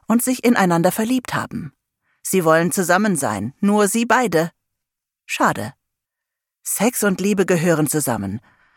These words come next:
Auch dieser Film transportiert das romantische Klischee. Zusammengefasst wird es von Tommy,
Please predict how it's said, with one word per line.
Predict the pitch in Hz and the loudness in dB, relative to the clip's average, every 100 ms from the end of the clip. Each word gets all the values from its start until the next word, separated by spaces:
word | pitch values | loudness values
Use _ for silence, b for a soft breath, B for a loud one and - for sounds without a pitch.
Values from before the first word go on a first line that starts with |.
| b | b
Auch | - 285 | -2 0
dieser | - 302 269 196 | 0 0 2 0
Film | 156 131 120 | 0 -2 -2
transportiert | 156 143 - 143 - 180 | -2 -2 0 -2 0 0
das | 135 127 | 0 -2
romantische | 123 143 147 139 135 143 | 0 2 2 0 -4 -6
Klischee. | - 139 151 110 127 _ _ _ b b b b | -4 -4 -4 -6 -10 _ _ _ b b b b
Zusammengefasst | - 180 302 339 151 151 135 - | -4 0 2 2 0 0 -2 -2
wird | 160 | -4
es | 151 | -2
von | 175 147 | -2 -4
Tommy, | - 240 165 110 135 | -2 0 0 -2 -8